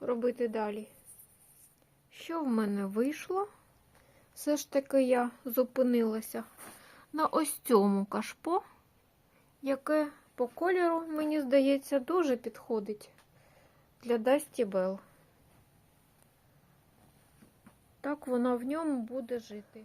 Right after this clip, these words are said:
А щодо отворів в горщику, я ще подумаю, подивлюся, як я буду її поливати,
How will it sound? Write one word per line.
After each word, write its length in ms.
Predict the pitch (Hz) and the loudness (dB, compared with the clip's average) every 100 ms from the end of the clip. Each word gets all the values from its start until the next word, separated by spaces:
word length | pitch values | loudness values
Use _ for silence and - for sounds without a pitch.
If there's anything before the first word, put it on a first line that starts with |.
| - | -2
А 140 | 247 | -2
щодо 680 | 254 - 339 320 277 285 269 - - - _ _ _ - - - - - - - _ _ - _ - | -2 2 4 8 10 10 8 -2 -20 -20 _ _ _ -20 -20 -20 -20 -20 -20 -20 _ _ -20 _ -2
отворів 640 | 294 294 285 262 262 269 247 | 6 6 6 10 10 10 6
в 80 | |
горщику, 760 | 240 302 349 - 285 - 220 226 - | 4 4 2 2 0 2 0 0 -4
я 200 | 254 240 | 0 0
ще 220 | 254 - 262 | 2 0 0
подумаю, 800 | - 226 208 196 196 202 220 226 269 | 0 -4 -4 -4 -4 -4 -4 -6 -8
подивлюся, 760 | 220 254 240 254 311 - 294 - _ - - _ - | -2 -2 0 -2 -4 -6 -10 -10 _ -20 -20 _ -2
як 220 | 240 240 | 0 4
я 120 | 240 | 2
буду 280 | 226 233 220 | 4 0 2
її 220 | 220 214 | 2 2
поливати, 840 | 214 226 220 220 247 330 339 311 | -2 -2 -2 0 0 -2 -2 -6